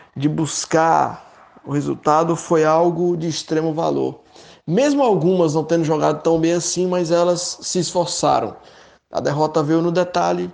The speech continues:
um gol na prorrogação da Henry, um gol no qual ela chegou livre pra fazer, né? Então,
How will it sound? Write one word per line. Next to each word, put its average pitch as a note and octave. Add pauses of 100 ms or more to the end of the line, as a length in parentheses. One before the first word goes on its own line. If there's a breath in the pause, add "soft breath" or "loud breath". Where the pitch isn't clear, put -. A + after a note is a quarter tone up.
(160)
um D#3
gol D#3
na D#3
prorrogação D3 (460 soft breath)
da D3
Henry, E3+
um D#3
gol C#3
no C3
qual C#3+
ela C#3+
chegou C#3
livre E3
pra C3+
fazer, C#3+
né? D3+
Então, E3+